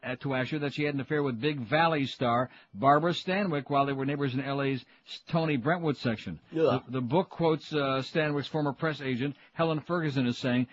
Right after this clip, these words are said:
Speaker 1: "There's no doubt in my mind that Joan and Barbara were intimate on more than one occasion."
Speaker 2: No doubt in my mind that Barbara Stanwyck was one of those.
Speaker 1: Dykes?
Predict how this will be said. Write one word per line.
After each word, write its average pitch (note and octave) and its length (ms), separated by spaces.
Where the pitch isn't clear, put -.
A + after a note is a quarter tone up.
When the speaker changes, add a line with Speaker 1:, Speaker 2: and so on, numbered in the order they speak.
Speaker 1:
"There's C#3+ 240
no F#3 180
doubt E3+ 280
in E3 80
my D3+ 120
mind C#3+ 360
that A2 100
Joan C#3+ 220
and C3 100
Barbara B2+ 300
were B2+ 100
intimate C#3 320
on A#2+ 160
more B2+ 220
than A#2+ 160
one B2 160
occasion." A#2 480
Speaker 2:
No E3 60
doubt C#3 200
in A2 60
my B2 160
mind G2+ 240
that F#2 80
Barbara G2 240
Stanwyck G2 400
was E2 160
one F2 140
of E2 60
those. E2 560
Speaker 1:
Dykes? F#3+ 460